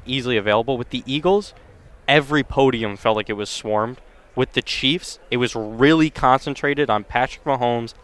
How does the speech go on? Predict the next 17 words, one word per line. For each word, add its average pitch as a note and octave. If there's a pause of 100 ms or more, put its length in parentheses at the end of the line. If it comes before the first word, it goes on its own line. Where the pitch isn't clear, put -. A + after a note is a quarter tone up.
(160)
Andy A#2+
Reid, A2
Travis A2
Kelce, A#2+ (520)
and C3
some C#3
of C3
the B2
other B2
podiums C3
they B2+
had B2
were A#2
not A2+
as A2+
concentrated. G2+
So G2+